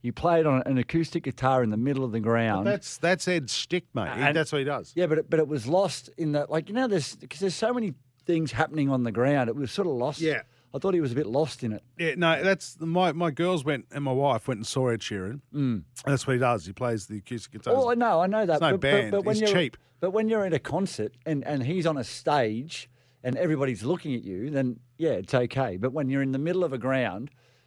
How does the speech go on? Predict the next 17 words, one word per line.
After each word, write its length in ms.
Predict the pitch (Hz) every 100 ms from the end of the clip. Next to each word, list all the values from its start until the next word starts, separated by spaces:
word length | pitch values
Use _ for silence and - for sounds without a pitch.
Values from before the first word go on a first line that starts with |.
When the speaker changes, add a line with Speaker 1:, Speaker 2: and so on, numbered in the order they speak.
| _
Speaker 1:
surrounded 580 | - 147 143 180 175 147
by 320 | 139 139 127 - -
heaps 220 | 139 156
of 80 | 113
other 180 | 147 180
people, 460 | - 117 - 120 - _ _ _ _ _ -
and, 600 | 131 123 120 117 110 - -
<laughs> 80 | -
you 280 | - 127
know, 200 | 165 95
you 180 | 123 190
know 80 | 202
what 80 | 196
I 40 |
mean? 200 | 175 233
Speaker 2:
It's 140 | 202 -
free, 480 | - 208 202 135